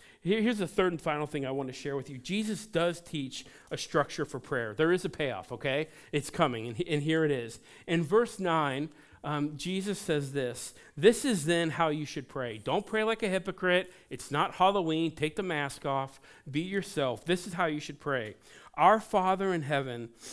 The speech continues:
hallowed be your name. Your kingdom come. Your will be done.'" Right? There's that C S Lewis quote or question that I threw out. Like, is my prayer life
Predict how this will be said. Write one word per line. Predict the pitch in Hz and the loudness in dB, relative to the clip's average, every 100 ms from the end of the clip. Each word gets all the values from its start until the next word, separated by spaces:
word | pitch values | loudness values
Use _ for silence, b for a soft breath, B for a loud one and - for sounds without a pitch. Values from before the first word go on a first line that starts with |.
| B | B
hallowed | - - 185 190 202 202 147 | -12 -2 2 4 4 2 2
be | 160 | -4
your | 156 156 139 | -2 -2 -2
name. | 135 131 120 113 - B B - | -4 -6 -8 -12 -16 B B -12
Your | 131 185 233 | 4 8 8
kingdom | 226 - 208 214 202 202 185 | 4 0 2 2 2 2 0
come. | - 170 135 117 117 b b b | -2 -6 -4 -8 -14 b b b
Your | 135 120 185 226 226 | -12 2 6 8 8
will | 190 170 156 | 6 4 4
be | 143 127 | 2 -6
done.'" | 127 117 104 95 - b b b | -10 -12 -12 -16 -20 b b b
Right? | 156 175 | 2 6
There's | 220 | 4
that | 220 - | 4 0
C | - 196 185 | -4 -2 -2
S | - | -2
Lewis | 175 175 165 - | 2 2 2 -4
quote | - - 147 156 | -6 0 0 0
or | 127 | -8
question | - 151 135 160 135 | -6 -4 -4 -6 -6
that | 120 | -6
I | |
threw | 113 147 123 | -6 -6 -6
out. | 107 101 107 B B B | -6 -8 -10 B B B
Like, | 170 175 | 0 4
is | 202 214 | 4 6
my | 208 220 226 | 6 6 4
prayer | - 196 214 | 0 2 4
life | 190 160 147 151 | 6 6 6 4